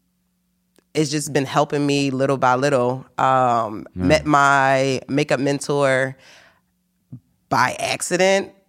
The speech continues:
Speaker 1: For, like, he did my makeup for,
Speaker 2: Mm.
Speaker 1: I did a shoot with Majida.
Speaker 2: Okay.
Speaker 1: Um, and then, like, two, three years later,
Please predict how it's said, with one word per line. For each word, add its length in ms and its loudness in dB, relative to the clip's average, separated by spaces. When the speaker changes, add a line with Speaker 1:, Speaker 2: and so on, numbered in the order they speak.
Speaker 1:
For, 540 2
like, 260 -2
he 460 -8
did 160 -2
my 100 2
makeup 420 -2
for, 360 0
Speaker 2:
Mm. 100 -6
Speaker 1:
I 340 2
did 280 -4
a 60 -2
shoot 260 -4
with 120 0
Majida. 520 -4
Speaker 2:
Okay. 440 0
Speaker 1:
Um, 640 2
and 160 -2
then, 80 0
like, 240 -2
two, 300 -4
three 240 -8
years 260 -2
later, 580 0